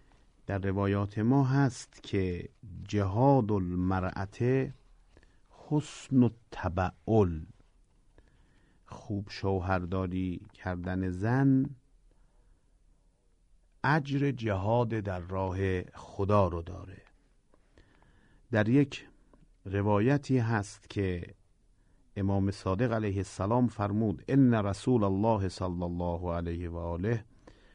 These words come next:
قال: ایما امرأة دفعت من بیت زوجها شیئاً من موضع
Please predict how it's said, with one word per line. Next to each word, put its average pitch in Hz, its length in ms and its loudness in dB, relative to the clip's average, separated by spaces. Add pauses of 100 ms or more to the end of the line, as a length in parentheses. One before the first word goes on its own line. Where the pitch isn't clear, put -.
(120)
قال: 104 540 4
ایما 92 540 0
امرأة 98 920 0 (1120)
دفعت 107 840 0 (560)
من 90 340 -2
بیت 101 440 -2
زوجها 87 880 -4
شیئاً 104 580 -4
من 90 360 -4
موضع 92 680 0